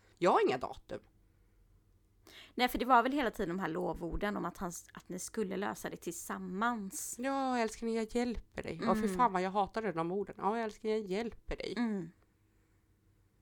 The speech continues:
Speaker 1: Det, nej, det, nej. Det, alltså jag var så ledsen under det här förhållandet när det kom till ekonomin. Ja,
Speaker 2: Ja, det
Speaker 1: an-,
Speaker 2: förstår
Speaker 1: annars
Speaker 2: jag.
Speaker 1: också, men,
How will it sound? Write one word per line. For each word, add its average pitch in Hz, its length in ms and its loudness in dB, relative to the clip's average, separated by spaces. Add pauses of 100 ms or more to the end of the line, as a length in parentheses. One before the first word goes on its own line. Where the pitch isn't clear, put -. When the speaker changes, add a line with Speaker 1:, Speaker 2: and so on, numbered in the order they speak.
(440)
Speaker 1:
Det, 226 180 4
nej, 240 460 4
det, 233 380 -2 (680)
nej. 214 420 0 (680)
Det, 220 560 8
alltså 208 220 6
jag 214 400 8
var 185 200 6
så - 540 0
ledsen 180 600 0
under 151 520 -6 (880)
det - 80 -2
här 151 180 4
förhållandet 156 560 -2
när 151 80 -4
det 156 60 -4
kom - 200 -2
till 147 320 -2 (240)
ekonomin. 139 480 -2 (360)
Ja, - 200 2
Speaker 2:
Ja, - 60 2
det 262 60 8
Speaker 1:
an-, 269 80 6
Speaker 2:
förstår 254 180 8
Speaker 1:
annars 156 260 8
Speaker 2:
jag. 185 120 4
Speaker 1:
också, - 240 -4
men, 147 180 2